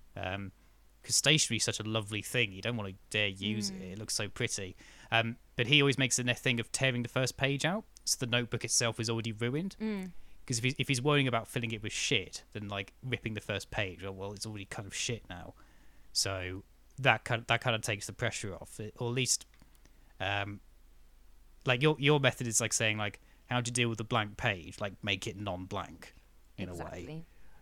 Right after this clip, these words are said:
Speaker 1: Fill it with something, and it's like, "How do you deal with the first page?" Right, on the second page, or, like, remove the first page entirely. Um,
Speaker 2: Yeah, it's just playing psychological games with yourself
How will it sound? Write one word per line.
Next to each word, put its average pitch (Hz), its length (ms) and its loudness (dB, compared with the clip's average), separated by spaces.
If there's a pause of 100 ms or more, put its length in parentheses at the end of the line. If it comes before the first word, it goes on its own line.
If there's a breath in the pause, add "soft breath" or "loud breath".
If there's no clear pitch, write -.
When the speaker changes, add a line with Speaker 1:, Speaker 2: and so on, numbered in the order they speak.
Speaker 1:
Fill - 220 0
it 113 120 -2
with 113 100 -2
something, 101 640 4
and 95 80 -8
it's 101 100 -6
like, 110 100 -6
"How 123 140 6
do 120 80 2
you 120 40 2
deal 117 200 4
with 107 300 -2
the - 60 -8
first - 380 2
page?" - 420 -8 (240)
Right, 92 140 -6
on 101 140 -6
the 120 60 0
second 120 400 2
page, - 420 -12 (240)
or, 101 120 -4
like, 107 220 -4
remove 127 400 0
the - 60 -6
first 147 340 4
page 131 240 6
entirely. 92 720 -2 (600 loud breath)
Um, 254 60 0
Speaker 2:
Yeah, 262 460 4
it's 254 160 -6
just - 160 -4
playing 294 280 2
psychological 240 600 2
games 202 440 2
with 254 100 0
yourself 277 560 2